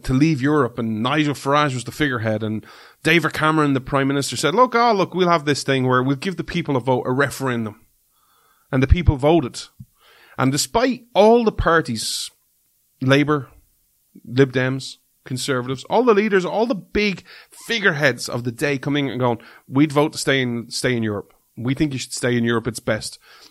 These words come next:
The English people went, "Yeah, screw that," and voted to leave with a really good turnout. Then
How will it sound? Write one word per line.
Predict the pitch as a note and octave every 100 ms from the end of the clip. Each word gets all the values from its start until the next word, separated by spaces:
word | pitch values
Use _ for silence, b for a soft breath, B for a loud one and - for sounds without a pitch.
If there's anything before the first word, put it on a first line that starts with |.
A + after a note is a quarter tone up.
| _
The | D3 F3+
English | A#3 G#3
people | G3+ F3
went, | E3 D#3
"Yeah, | F3+ G3+ G3+ G3
screw | - - E3+
that," | A#2+ - _ _ _ -
and | B2
voted | C3+ C3 A#2+
to | B2
leave | A2+ A2 - - _ _ _
with | C3+ B2
a | A#2
really | A#2 B2+ C3+ B2+
good | B2 A#2+
turnout. | A2+ C3 A2 G2+ _ _ _ _ _ _ _ _ _ b b b b b _ _ _ _ _ _
Then | B2 E3 A3 G#3+ F#3+